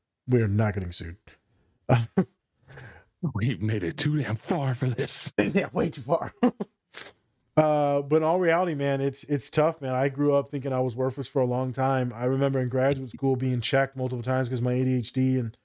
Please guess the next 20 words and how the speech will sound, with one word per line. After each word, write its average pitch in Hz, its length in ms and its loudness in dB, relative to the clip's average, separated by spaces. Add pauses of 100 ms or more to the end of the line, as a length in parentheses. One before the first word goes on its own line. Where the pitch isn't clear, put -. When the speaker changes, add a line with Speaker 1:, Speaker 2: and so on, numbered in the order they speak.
(720)
Speaker 2:
Mm-hmm. 82 200 -2 (880)
Speaker 1:
like, 123 120 -2
I 123 60 4
just 160 240 0
said 113 220 0
something, 104 500 -2 (140)
and 110 120 2
then 107 220 2
people 120 240 2
start 110 240 2
jumping 117 300 0
on 113 100 2
my 107 180 0
ass. 117 380 -2
I'm 110 60 -4
like, 98 100 -6
"Jesus 120 380 -2
Christ." - 600 -2 (220)
Uh, 120 60 0 (320)
Speaker 2:
Mm-hmm. - 420 -2